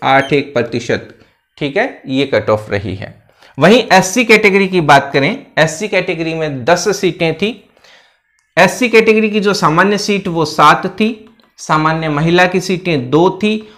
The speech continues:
और विडो कैटेगरी में एक सीट थी। डिवोर्सी में यहाँ भी सीटें अवेलेबल नहीं थी।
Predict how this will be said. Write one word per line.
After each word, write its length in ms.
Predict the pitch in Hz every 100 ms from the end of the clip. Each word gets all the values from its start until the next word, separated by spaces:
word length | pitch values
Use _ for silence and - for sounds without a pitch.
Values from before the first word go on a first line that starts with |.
| -
और 160 | 170 160
विडो 320 | 151 196 269
कैटेगरी 440 | 208 175 156 147
में 160 | 147 175
एक 360 | - - 175 -
सीट 340 | 156 120 -
थी। 80 | 135
डिवोर्सी 500 | 127 143 190 190 220
में 140 | 220 214
यहाँ 320 | 190 156 175
भी 100 | 180
सीटें 420 | 175 151 156 160
अवेलेबल 440 | 147 131 127 123 123
नहीं 240 | 123 160
थी। 180 | 156